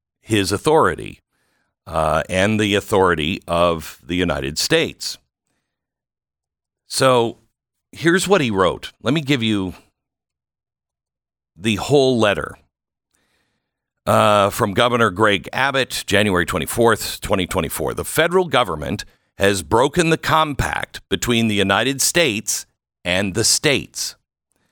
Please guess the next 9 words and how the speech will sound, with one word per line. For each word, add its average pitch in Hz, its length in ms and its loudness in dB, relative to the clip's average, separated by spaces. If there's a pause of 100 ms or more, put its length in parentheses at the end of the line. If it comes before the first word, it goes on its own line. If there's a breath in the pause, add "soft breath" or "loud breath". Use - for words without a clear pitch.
(920)
Yesterday, 180 460 2
we 131 140 0
were 117 120 2
talking 113 440 -2
about 90 320 0
on 98 140 -6
this 92 140 -8
program, 85 600 -4 (180)
uh, 80 520 -6